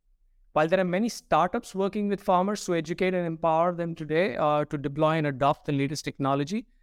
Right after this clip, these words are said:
and access to information, this is an area that needs increased investment and commitment from all players, including governments, development agencies, and agribusinesses. Now, my question to you, Marcella, is how do you see this trend playing out globally?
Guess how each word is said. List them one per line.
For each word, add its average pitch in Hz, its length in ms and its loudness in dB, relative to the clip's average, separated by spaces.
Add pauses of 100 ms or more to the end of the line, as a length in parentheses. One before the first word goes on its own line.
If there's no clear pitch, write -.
(360)
and 147 340 -2
access 165 400 -2
to 156 80 -4
information, 156 560 -4
this 175 180 -2
is 214 80 -6
an 202 120 0
area 190 240 0
that 185 160 -2
needs 180 240 -4
increased 165 640 -6
investment 156 640 0
and 151 120 -4
commitment 151 420 -4
from 165 200 -6 (160)
all 175 300 4
players, 120 440 -8 (540)
including 160 460 0
governments, 147 560 0
development 143 480 0
agencies, 139 680 -2 (120)
and 135 120 0
agribusinesses. 123 840 -4 (600)
Now, 170 80 0
my 190 100 0
question 214 580 -2 (180)
to 190 100 -6
you, 196 180 -2
Marcella, 165 420 0
is 156 240 -4 (220)
how - 200 -2
do 311 100 -2
you 202 280 -2
see 196 280 -4
this 175 260 -2
trend 170 420 0 (160)
playing 156 260 0
out 143 180 -2
globally? 131 440 -4